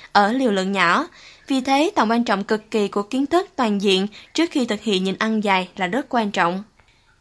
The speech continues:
Chúng ta chỉ cần nhìn vào thế giới động vật để học tầm quan trọng mà mẹ tự nhiên khôn ngoan đặt vào việc nhịn ăn. Tất cả động vật bị ốm, ốm nặng hay bị thương, lập tức ngừng ăn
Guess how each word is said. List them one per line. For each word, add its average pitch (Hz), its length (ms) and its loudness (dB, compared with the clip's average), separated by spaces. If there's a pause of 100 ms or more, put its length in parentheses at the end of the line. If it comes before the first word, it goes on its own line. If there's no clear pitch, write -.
(340)
Chúng 311 160 0
ta 254 280 0
chỉ 247 160 -4
cần 220 220 2
nhìn 202 180 0
vào 196 140 0
thế 240 160 -2
giới 294 180 2
động 196 200 0
vật 208 280 0
để 208 80 -2
học 254 240 -2
tầm 208 220 -2
quan 226 160 0
trọng 190 320 0
mà 196 100 0
mẹ 185 120 -2
tự 190 160 -6
nhiên 226 340 0
khôn 233 240 0
ngoan 247 280 2
đặt 208 160 0
vào 202 100 -2
việc 190 180 -4
nhịn 180 200 -2
ăn. 247 240 2 (440)
Tất 349 160 2
cả 294 100 4
động 220 200 2
vật 208 200 2
bị 190 120 0
ốm, 262 400 2 (140)
ốm 285 220 2
nặng 202 280 2
hay 226 180 -4
bị 190 220 -2
thương, 262 220 4 (260)
lập 269 240 2
tức 330 240 -2
ngừng 233 220 0
ăn 262 240 -2